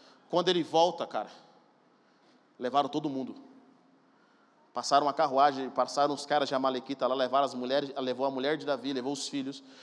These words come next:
levou a mulher dos homens dele. Davi passa uma das piores situações na vida dele. E sabe o que acontece com esses homens que eram amigos de Davi, que estavam com Davi por muito tempo? Sabe o que, que eles começam a fazer? A palavra de Deus fala que eles agora queriam matar Davi.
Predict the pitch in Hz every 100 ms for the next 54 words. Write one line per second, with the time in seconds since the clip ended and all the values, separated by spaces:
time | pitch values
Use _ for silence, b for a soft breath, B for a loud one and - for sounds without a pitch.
0 | B 131 135 143 139 151 143 131 139 135
1 | 113 131 131 131 - B B 127 135 151
2 | 151 151 156 - 147 143 160 147 - -
3 | 170 147 147 151 156 143 143 147 139 -
4 | 143 131 131 127 127 127 123 107 - B
5 | B B 160 165 170 151 143 147 - 143
6 | 127 143 151 139 143 139 127 139 160 143
7 | 143 127 135 139 127 - 139 131 135 127
8 | 139 135 139 175 160 147 151 151 151 B
9 | B - 156 156 151 139 - 151 139 147
10 | 131 123 147 170 - - B B B B
11 | - 131 131 127 131 - 151 156 127 110
12 | - - _ b b 127 117 117 110 120
13 | 127 120 127 123 131 127 - 120 117 110
14 | 107